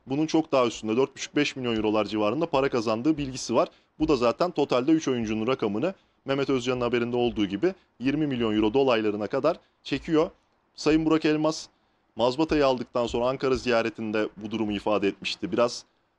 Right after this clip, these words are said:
beklediklerinden kötü bir tabloyla karşılaştıklarını ifade etmişti. Bunun gibi tabii daha farklı durumlar da var. Sadece üç oyuncunun sözleşmesiyle sınırlı bir durum değil bu.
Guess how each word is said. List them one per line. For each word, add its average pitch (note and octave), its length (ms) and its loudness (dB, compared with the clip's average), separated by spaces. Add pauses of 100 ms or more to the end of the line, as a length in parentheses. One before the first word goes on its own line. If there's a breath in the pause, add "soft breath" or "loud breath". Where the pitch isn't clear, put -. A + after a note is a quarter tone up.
(140)
beklediklerinden C3+ 800 -2
kötü C#3+ 280 -4
bir D3 80 0
tabloyla G#2+ 460 0
karşılaştıklarını G2+ 760 -2
ifade F#2+ 380 -2
etmişti. C#3 400 -6
Bunun D#3 240 0
gibi D3 180 0
tabii D#3+ 300 2 (280 soft breath)
daha C3+ 140 4
farklı C#3 340 -2
durumlar C#3 420 -2
da A2 100 2
var. G#2+ 100 0
Sadece A2+ 440 0
üç A2+ 220 -4
oyuncunun A#2 300 -2
sözleşmesiyle A#2 840 0 (320)
sınırlı A#2 460 -2
bir A#2 80 -2
durum B2 240 -2
değil C#3+ 260 0
bu. F#3+ 140 2